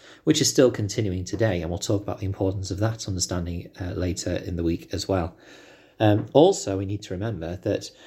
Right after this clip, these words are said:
we have the records that we have, and we have the knowledge of, of the historic events that we have, but we also don't know everything. Um, and some of us may question, "Well, you know, if I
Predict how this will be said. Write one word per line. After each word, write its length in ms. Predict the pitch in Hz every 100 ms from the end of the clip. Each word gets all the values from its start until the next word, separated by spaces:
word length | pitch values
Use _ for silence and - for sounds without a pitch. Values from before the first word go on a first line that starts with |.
| - - - _ _ _ _
we 100 | 127
have 320 | 113 - 135
the 80 | 131
records 540 | 110 104 - 101 98 -
that 120 | 104
we 120 | 104
have, 360 | 92 85 120 120
and 120 | 92
we 80 | 92
have 360 | 104 - 110
the 220 | - 98 98
knowledge 420 | 95 113 110 104
of, 260 | - 98 - - - -
of 160 | 98
the 80 | -
historic 540 | 101 113 - 110 110 104
events 340 | 87 82 -
that 140 | -
we 80 | -
have, 360 | - 82 98 -
but 120 | -
we 120 | 107
also 300 | 113 151 151
don't 240 | 90 92 87
know 120 | 82
everything. 500 | 107 95 - - - - _ - - -
Um, 380 | 104 104 110 117
and 240 | 117 117
some 180 | 113 160
of 80 | 160
us 120 | 117
may 220 | 110 98
question, 400 | 98 147 151 -
"Well, 180 | 110 131
you 80 | 160
know, 160 | 160 90
if 140 | 117
I 320 | 135 175 151